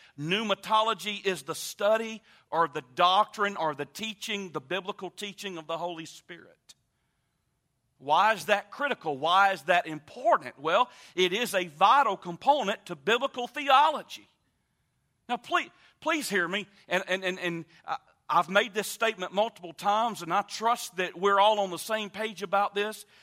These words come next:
Man, please don't ever think that Bible doctrine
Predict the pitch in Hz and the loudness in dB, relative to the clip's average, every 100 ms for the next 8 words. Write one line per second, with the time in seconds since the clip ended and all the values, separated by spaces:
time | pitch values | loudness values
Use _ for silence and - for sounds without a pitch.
0 | _ - 240 196 147 - 254 302 208 226 | _ -8 -2 -2 -4 -8 -6 -4 -2 0
1 | 214 - 214 165 - 226 208 175 156 170 | 0 -2 -4 -4 -6 -4 -4 -4 -6 -8
2 | 127 180 202 247 247 254 196 220 247 - | -2 0 4 2 2 -2 4 6 6 4
3 | 226 | -4